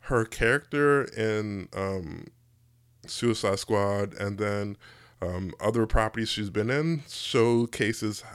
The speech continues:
how she's able to switch from one side to another side. So I kinda wanna see it become, like, a,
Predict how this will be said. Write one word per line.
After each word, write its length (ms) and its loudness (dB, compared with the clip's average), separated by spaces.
how 220 2
she's 200 -2
able 140 0
to 60 -2
switch 360 -2
from 440 -6
one 380 0
side 440 0
to 80 -6
another 260 -2
side. 400 -4
So 120 4
I 20 2
kinda 240 2
wanna 140 4
see 460 -2
it 240 -4
become, 440 -2
like, 300 -2
a, 400 0